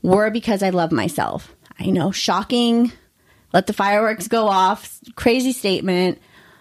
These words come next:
but I chose to lose weight and have skin removal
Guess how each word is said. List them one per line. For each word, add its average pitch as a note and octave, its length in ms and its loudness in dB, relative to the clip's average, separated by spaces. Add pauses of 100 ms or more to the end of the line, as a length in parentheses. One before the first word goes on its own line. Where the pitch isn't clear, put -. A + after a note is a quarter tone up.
(100)
but G3 240 0
I G3+ 240 0
chose G#3 440 -2
to F#3 120 -4
lose G#3 240 0
weight E3+ 420 0 (680)
and G#3+ 260 0
have A#3+ 160 -2
skin G#3+ 240 -4
removal F3 560 0